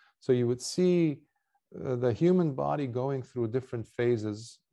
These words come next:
depending on where you were looking, which stall you were looking at. And that was quite an interesting, uh, um,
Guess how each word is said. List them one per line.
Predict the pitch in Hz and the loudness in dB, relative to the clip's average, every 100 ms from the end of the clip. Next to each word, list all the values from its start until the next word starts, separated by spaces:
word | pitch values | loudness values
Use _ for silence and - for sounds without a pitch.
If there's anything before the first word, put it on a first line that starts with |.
| 165 | -14
depending | 127 - 143 143 123 | -8 -2 0 0 -2
on | 117 | -2
where | 110 120 120 | -2 0 0
you | 113 | -2
were | 110 104 | -4 -4
looking, | 107 143 143 101 101 | -2 -2 -4 -8 -8
which | 98 120 120 | -4 -4 -4
stall | - - 127 120 95 101 | -12 -2 0 0 -2 -4
you | 113 107 | -6 -4
were | 110 | -4
looking | 120 123 101 95 | -4 -6 -8 -10
at. | 87 90 107 _ _ _ _ _ _ _ _ _ _ _ _ _ _ _ _ _ _ _ _ _ _ _ _ - | -10 -12 -16 _ _ _ _ _ _ _ _ _ _ _ _ _ _ _ _ _ _ _ _ _ _ _ _ -6
And | 147 139 | -2 0
that | 156 202 | 2 2
was | 196 170 | 2 0
quite | - 165 151 147 - | -4 -2 -2 -2 -8
an | 139 127 | -8 -6
interesting, | 151 - 135 - 135 127 123 113 - - | -6 -8 -12 -6 -2 0 0 -4 -8 -10
uh, | 113 104 101 95 92 _ _ _ _ _ _ 151 | -6 -4 -4 -6 -10 _ _ _ _ _ _ -10
um, | 110 104 107 110 120 - 127 180 | -8 -8 -10 -12 -14 -14 -14 -16